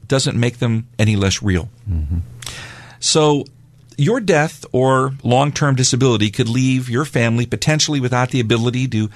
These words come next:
Speaker 1: cover their financial obligations. In much the same way, insurance can potentially help you prepare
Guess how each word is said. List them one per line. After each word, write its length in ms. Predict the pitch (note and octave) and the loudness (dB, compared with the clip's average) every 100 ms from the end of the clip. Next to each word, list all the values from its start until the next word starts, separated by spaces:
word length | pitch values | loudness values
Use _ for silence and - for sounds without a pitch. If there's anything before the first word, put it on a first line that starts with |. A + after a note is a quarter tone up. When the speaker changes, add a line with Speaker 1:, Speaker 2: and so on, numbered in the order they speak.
| - - - | -16 -20 -14
Speaker 1:
cover 240 | - C3+ C3 | -4 0 0
their 180 | A#2 A#2 | 0 -2
financial 540 | - A2+ G#2+ G#2 A2 | -2 0 2 0 0
obligations. 800 | F#2 G#2+ C3 C#3 C3 G#2 - - - - - - - - | 0 2 0 0 0 -2 -4 -8 -8 -20 -20 -20 -20 -8
In 340 | F2+ E2 B2+ | -4 0 0
much 220 | C3 D3 | 0 -2
the 100 | - | -4
same 280 | C3+ C#3+ B2 | -2 0 0
way, 180 | A#2 A#2 | 0 0
insurance 500 | A2 - C3+ C3+ C3+ | 0 2 2 2 0
can 140 | - | -2
potentially 520 | B2 - C3 - B2 A2 | -4 -2 -2 -2 -4 -2
help 280 | B2+ B2 | -2 -2
you 60 | B2+ | -4
prepare 640 | B2+ C3 - A3 F3+ F#2+ | -8 -10 -4 0 2 2